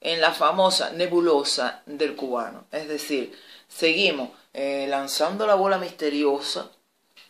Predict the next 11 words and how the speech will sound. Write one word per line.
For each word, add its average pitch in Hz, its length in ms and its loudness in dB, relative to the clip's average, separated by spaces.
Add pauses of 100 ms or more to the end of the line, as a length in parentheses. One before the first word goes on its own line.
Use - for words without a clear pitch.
(220)
unos 160 340 -2
dándose 147 320 0
por 135 160 -6
más 135 180 -4
informados, 139 560 0
otros 147 200 -4
por 135 160 -4
menos 131 260 -10
informados, 202 640 2
pero 147 220 8
además 139 400 2